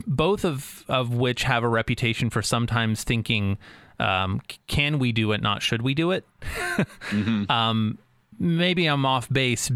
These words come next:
Speaker 1: you know, not, again, not having seen it, but at least the most obvious text would be that, like, these are two groups that,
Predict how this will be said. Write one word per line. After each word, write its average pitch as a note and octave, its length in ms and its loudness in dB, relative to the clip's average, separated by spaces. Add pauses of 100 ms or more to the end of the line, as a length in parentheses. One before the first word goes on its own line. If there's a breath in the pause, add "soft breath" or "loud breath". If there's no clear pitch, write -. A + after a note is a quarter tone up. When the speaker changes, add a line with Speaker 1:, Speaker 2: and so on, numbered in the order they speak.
Speaker 1:
you B2+ 100 2
know, G#2 160 2
not, G#2+ 320 2
again, G#2+ 320 0
not F#2+ 200 0
having G2 260 0
seen G#2+ 260 0
it, G2 140 -2
but G#2+ 200 -2
at B2+ 160 -2
least C3+ 260 0
the C#3 40 0
most A#2 260 0
obvious A2 400 0
text - 360 -4
would G#2+ 120 -2
be G2+ 220 2
that, G2 160 0
like, G2+ 240 -2
these A2+ 220 0
are A2 100 0
two B2+ 240 0
groups B2 360 -2
that, G#2 340 -2